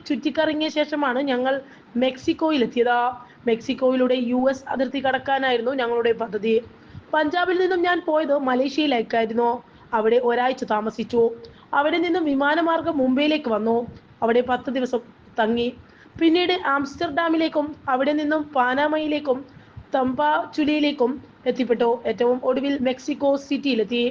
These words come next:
മെക്സിക്കോ സിറ്റിയിൽ നിന്നും മൂന്ന് നാല് ദിവസം എടുത്താണ് ഞങ്ങൾ അതിർത്തിയിലെത്തിയത്,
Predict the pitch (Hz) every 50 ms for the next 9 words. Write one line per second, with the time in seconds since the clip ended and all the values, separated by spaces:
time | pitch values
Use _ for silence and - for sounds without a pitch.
0 | 254 - - - - - - - - - 302 320 320 - 359 370 359 370 370 370
1 | 370 359 359 359 349 339 349 349 330 349 349 339 349 - 269 269 285 294 302 311
2 | 320 320 330 320 330 330 311 320 - - 339 320 330 - 285 285 285 226 311 294
3 | 277 254 247 285 359 - - - - _ _ _ - - - 269 262 262 269 277
4 | 285 277 277 226 233 220 247 233 226 285 285 269 254 226 - 247 240 240 247